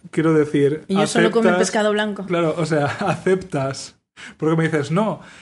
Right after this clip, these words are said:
Speaker 1: es que no tiene branquias", ¿no? <laughs> Eso te lo puedo comprar. Dices, "Pues tiene, respira debajo del agua", ¿no? Si nos ponemos así,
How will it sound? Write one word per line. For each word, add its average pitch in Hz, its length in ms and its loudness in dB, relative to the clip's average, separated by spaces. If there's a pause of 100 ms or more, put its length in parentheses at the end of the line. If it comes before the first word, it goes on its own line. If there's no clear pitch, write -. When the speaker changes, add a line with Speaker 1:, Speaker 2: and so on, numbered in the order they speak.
(180)
Speaker 1:
es 165 180 -2
que 220 160 0
no 202 160 0
tiene 220 180 0
branquias", 180 760 -2
¿no? 202 160 -2 (480)
<laughs> - 440 -6
Eso 165 260 0
te 180 80 0
lo 165 120 2
puedo 185 240 4
comprar. 156 420 2
Dices, 139 180 0
"Pues 143 220 -4
tiene, 165 180 0
respira 165 480 -2
debajo 208 360 0
del 185 100 2
agua", 165 300 0
¿no? 190 80 -2
Si 185 100 -4
nos 160 120 -2
ponemos 170 360 -2
así, 185 320 0